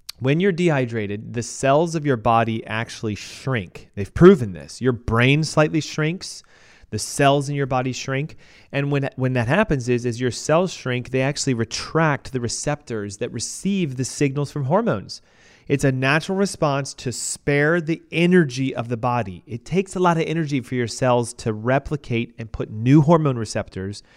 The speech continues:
so that all those hormones that you want working will land and burn fat.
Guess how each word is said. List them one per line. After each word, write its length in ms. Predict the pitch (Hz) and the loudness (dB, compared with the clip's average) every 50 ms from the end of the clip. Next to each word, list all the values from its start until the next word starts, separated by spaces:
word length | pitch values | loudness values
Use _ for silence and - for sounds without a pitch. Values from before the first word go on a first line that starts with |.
| - - - _ _ | -20 -20 -20 _ _
so 180 | - - - 131 | -8 -2 -2 0
that 220 | 127 127 123 - - | 2 0 -2 0 0
all 300 | 123 127 131 143 156 160 | 2 4 6 6 6 6
those 300 | 156 170 170 170 165 - | 4 2 0 0 0 0
hormones 460 | - 170 170 170 165 160 156 143 123 | 0 2 2 4 4 2 2 2 0
that 120 | 131 - | -2 0
you 140 | 127 131 135 | 2 2 2
want 220 | 147 151 151 - | 2 2 0 -2
working 440 | - 131 143 156 147 - 147 131 120 | 0 0 0 0 0 -2 -6 -6 -4
will 100 | 113 113 | -4 -4
land 420 | 113 113 123 127 127 135 143 143 131 | -2 -2 -2 -2 -2 -2 -2 -2 -4
and 140 | 123 120 | -4 0
burn 300 | 113 127 127 127 123 120 | 2 2 4 2 2 -2
fat. 360 | 110 - - 123 135 170 - | -6 -4 0 2 2 2 0